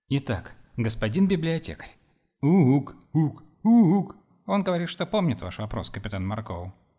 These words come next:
А по поводу разногласия, возникшего между ним и С Р Б Н Достаблем, а, он и сюда просочился?» «Нет-нет, это сказал я, а не он». «Хорошо, хорошо, я не буду отвлекаться. Так вот, поведение этого» «Ук».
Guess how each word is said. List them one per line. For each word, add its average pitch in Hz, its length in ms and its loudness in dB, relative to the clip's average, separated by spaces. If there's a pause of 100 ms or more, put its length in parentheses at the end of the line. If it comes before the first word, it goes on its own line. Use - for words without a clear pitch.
А 190 140 -4
по 170 100 -2
поводу 156 320 -2
разногласия, 143 840 -2
возникшего 147 480 -2
между 135 300 -2
ним 147 320 2
и 107 60 -4
С - 120 -8
Р 110 80 -8
Б 107 100 -6
Н 107 140 0
Достаблем, 120 640 -6 (320)
а, 101 220 -8 (460)
он 139 140 -4
и 135 60 -2
сюда 175 260 -4
просочился?» 117 640 -10 (540)
«Нет-нет, 160 380 -2 (200)
это 190 220 -6
сказал 143 440 -4
я, 147 260 -4
а 92 100 -6
не 107 140 -2
он». 95 200 -6 (460)
«Хорошо, 147 400 -2
хорошо, 127 440 -6 (200)
я 139 120 0
не 123 100 2
буду 101 220 -4
отвлекаться. 95 500 -12 (800)
Так 143 160 -6
вот, 139 180 -4 (180)
поведение 135 580 0
этого» 110 440 -2 (500)
«Ук». 117 640 0